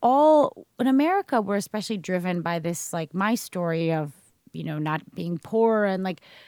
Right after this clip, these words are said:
parents pushing you and f-, having to fend for yourself. That's, that's very much, that is the American dream. Like, we're a country of people that are super competitive, and it's, like, survival, and,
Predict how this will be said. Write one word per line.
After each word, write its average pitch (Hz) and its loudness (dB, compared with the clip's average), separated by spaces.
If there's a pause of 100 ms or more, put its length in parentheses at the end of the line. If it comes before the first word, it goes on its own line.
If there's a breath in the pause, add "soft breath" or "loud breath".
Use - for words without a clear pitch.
(400 loud breath)
parents 214 0
pushing 214 -4
you 202 0
and 190 -2
f-, - -8
having 208 4
to 190 -6
fend 196 0
for 202 -4
yourself. 190 -4
That's, - 2
that's 427 -4
very 254 6
much, 220 2
that 320 2
is 302 -2
the 214 -2
American 160 0
dream. 156 -4
Like, 165 -4
we're 233 4
a 220 -2
country 208 -4
of 180 -6
people 185 -8
that 180 0
are 175 -2
super 208 -2
competitive, 180 -4
and 170 -6
it's, - -8
like, 180 -8
survival, 175 0
and, 170 -2